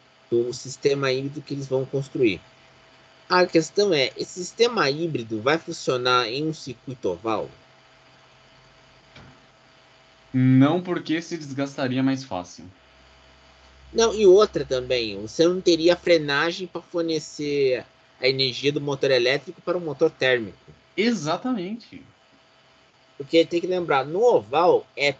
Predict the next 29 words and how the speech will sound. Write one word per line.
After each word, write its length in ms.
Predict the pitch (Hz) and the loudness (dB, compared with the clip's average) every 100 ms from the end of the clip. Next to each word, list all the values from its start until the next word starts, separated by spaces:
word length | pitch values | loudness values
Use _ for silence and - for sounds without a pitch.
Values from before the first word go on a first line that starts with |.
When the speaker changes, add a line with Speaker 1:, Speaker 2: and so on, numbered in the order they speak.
| _ | _
Speaker 1:
pé 140 | - 185 | 2 2
embaixo 640 | 208 139 135 165 - 147 _ | 0 -4 -4 -4 -6 -18 _
toda 280 | 160 214 220 | -6 -4 -2
hora. 320 | 185 185 - _ _ _ _ _ _ _ _ _ _ _ _ _ _ _ _ _ _ _ _ _ _ _ - | -2 -4 -6 _ _ _ _ _ _ _ _ _ _ _ _ _ _ _ _ _ _ _ _ _ _ _ -6
Speaker 2:
Não 180 | 123 139 | -4 0
Speaker 1:
Você 80 | 165 | 0
não 100 | 175 | -2
Speaker 2:
faz, 180 | 220 - - _ _ - | -6 -10 -20 _ _ -12
não... 140 | 120 | -8
faz 220 | 180 214 | -6 -6
o 60 | 214 | -6
menor 320 | 180 151 220 | -6 -6 -8
sentido 640 | - 226 135 160 202 151 | -10 -14 -12 -12 -8 -8
você 280 | 101 104 - | -8 -14 -16
ter 540 | 95 104 101 95 90 85 _ _ _ _ _ _ 110 | -14 -10 -8 -8 -12 -14 _ _ _ _ _ _ -8
uma 180 | 110 | -8
prova 640 | - 104 104 147 101 85 80 _ _ _ _ - | -6 -4 -2 -2 -4 -12 -14 _ _ _ _ -16
de 680 | 92 92 87 85 82 82 82 82 _ _ _ _ _ _ _ _ _ _ | -10 -8 -8 -10 -14 -18 -20 _ _ _ _ _ _ _ _ _ _ _
motores 520 | 104 107 - 107 90 | -8 -6 -6 -8 -6
híbridos 420 | 120 165 139 110 98 | -6 -4 -4 -6 -4
no 120 | 107 | -4
oval, 420 | 95 92 85 85 | -4 -4 -4 -2
a 60 | 101 | -2
não 140 | 120 | -4
ser 260 | - 113 131 | -6 -6 -6
que 100 | 175 | -6
a 60 | |
tecnologia 840 | - 139 143 135 120 98 90 101 160 | -8 -8 -2 -2 -2 -6 -8 -10 -12
esteja 720 | 156 - 104 104 113 165 | -14 -16 -10 -10 -8 -12